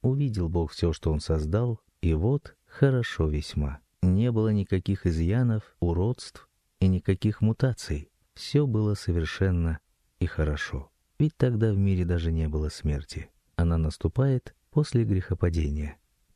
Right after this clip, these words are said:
И вот мы подошли к квинтэссенции всего великого Божьего акта творения. «И сказал Бог, «Сотворим человека по образу нашему и по подобию нашему.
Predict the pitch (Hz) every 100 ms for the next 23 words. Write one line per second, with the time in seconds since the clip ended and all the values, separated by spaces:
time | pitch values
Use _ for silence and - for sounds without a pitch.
0 | - 123 151 135 123 107 107 - 101 -
1 | - 82 - - - 135 131 117 113 -
2 | - - 143 123 92 85 80 - 78 76
3 | 78 76 76 76 73 - 71 78 73 73
4 | 73 71 - _ _ _ - 82 - 85
5 | 87 87 85 82 - 82 85 85 80 -
6 | 82 82 82 - 78 85 82 82 80 78
7 | 82 127 - 110 107 101 _ - 151 127
8 | 117 95 85 82 80 78 76 73 71 -
9 | 71 -